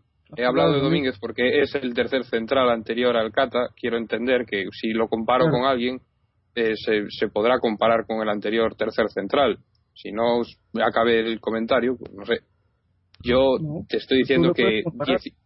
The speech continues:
Speaker 2: yo te estoy diciendo que dieciséis de dieciocho partidos, a lo mejor para un equipo como el Zaragoza está perfecto. A mí, para un Atlético de Madrid, en su mejor temporada de las últimas no sé cuántas, estando segundo en el,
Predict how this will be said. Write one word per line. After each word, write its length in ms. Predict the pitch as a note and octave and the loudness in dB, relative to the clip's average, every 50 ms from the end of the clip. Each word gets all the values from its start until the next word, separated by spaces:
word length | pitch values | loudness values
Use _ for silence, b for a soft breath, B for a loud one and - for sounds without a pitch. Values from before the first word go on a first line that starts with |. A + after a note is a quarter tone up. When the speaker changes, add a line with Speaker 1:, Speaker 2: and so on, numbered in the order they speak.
| _ _ _ _ _ _ _ _ _ _ _ _ _ _ _ _ _ _ _ _ _ _ _ - | _ _ _ _ _ _ _ _ _ _ _ _ _ _ _ _ _ _ _ _ _ _ _ -8
Speaker 2:
yo 160 | A#2 B2 C3+ | -6 -6 -4
te 80 | B2 B2+ | -4 -6
estoy 260 | A#2+ - - C#3 B2+ | -8 -4 -2 0 0
diciendo 420 | A2+ A2 G#2+ - B2 B2 A#2 A2+ | 0 0 0 0 0 0 0 0
que 220 | G2+ - A2+ G#2+ G#2+ | 0 -2 -2 -4 -4
dieciséis 560 | G#2+ A2+ A#2 A2 - A2+ - - C#3 C3+ B2 | -2 -2 -2 -2 -2 -4 0 2 2 2 2
de 60 | A#2+ | 2
dieciocho 480 | A#2 A#2 G#2+ - - B2+ B2 - B2 G#2+ | 0 0 -2 0 0 0 0 0 -2 -2
partidos, 640 | - A2 A2+ A2 A#2+ C3 B2+ A#2+ G#2+ G#2 - - _ _ _ _ _ _ _ _ _ _ _ _ _ | 0 -2 0 0 2 2 2 2 2 0 -4 -8 _ _ _ _ _ _ _ _ _ _ _ _ _
a 60 | - G#2+ | -4 -2
lo 60 | A2 | -2
mejor 320 | A#2+ A#2 - C3 C#3+ D3 C3+ | -2 0 2 2 2 2 2
para 480 | C#3 C#3 C#3 C3+ C3 C3 B2+ B2 A#2+ A#2+ | 2 2 4 4 4 4 4 2 2 2
un 120 | B2+ B2+ | 0 -2
equipo 220 | B2 B2+ C3 B2 B2+ | -2 -2 -2 -2 -2
como 140 | A#2+ B2 A#2+ | -2 -2 -2
el 80 | A#2 A2+ | -2 0
Zaragoza 340 | B2 A#2 A#2+ B2 B2 - A2+ | 2 2 2 2 0 -2 -4
está 220 | - - B2 A#2+ | -2 0 0 0
perfecto. 460 | A2 A2+ G#2+ - - C3+ C#3 C3+ - | 0 -2 -2 -2 0 0 0 0 0
A 60 | C#3 A#2 | 0 0
mí, 140 | A#2 A#2 G#2+ - _ _ _ _ _ _ | 0 -2 -4 -6 _ _ _ _ _ _
para 220 | - G2+ G#2+ G#2+ A#2 | -6 -4 0 0 2
un 100 | B2+ C3 | 2 2
Atlético 380 | B2+ A#2+ C3 C3 B2 B2 A#2+ | 0 0 0 0 0 2 2
de 60 | B2 B2 | 2 2
Madrid, 320 | A#2+ A#2+ A#2 A#2 G#2 - - _ _ _ _ _ - | 4 4 2 2 0 -2 -6 _ _ _ _ _ -8
en 60 | A#2 | -6
su 120 | - - | -4 -2
mejor 260 | A#2+ A#2 - C3 C3 B2 | 0 0 2 2 2 2
temporada 380 | C#3 C#3 B2+ C3+ C3+ C3 B2+ | 0 0 2 4 4 4 4
de 60 | B2+ | 4
las 160 | A#2+ A#2 A2+ - | 4 2 0 -2
últimas 400 | B2+ A#2 - B2 A#2+ A#2+ A2+ A2+ | -4 -4 -4 -2 -2 -2 -2 -2
no 120 | A#2+ A#2 | -4 -6
sé 120 | A2 - A2+ | -4 -4 -2
cuántas, 540 | G#2 B2+ A2 C3+ C3 A2+ - G2 G2 - - _ _ _ _ _ _ _ _ | 0 0 0 0 -2 -4 -6 -6 -6 -10 -18 _ _ _ _ _ _ _ _
estando 500 | - A2+ A#2 A2 - C#3 C3 B2+ C3 C3+ | -2 -2 -2 0 0 0 0 2 2 0
segundo 520 | B2+ - B2+ A#2+ C3+ C#3 C#3 C3+ C3 B2+ | 0 0 0 2 2 2 2 2 2 0
en 60 | B2+ B2 | 0 0
el, 120 | A#2 A2+ | -2 -4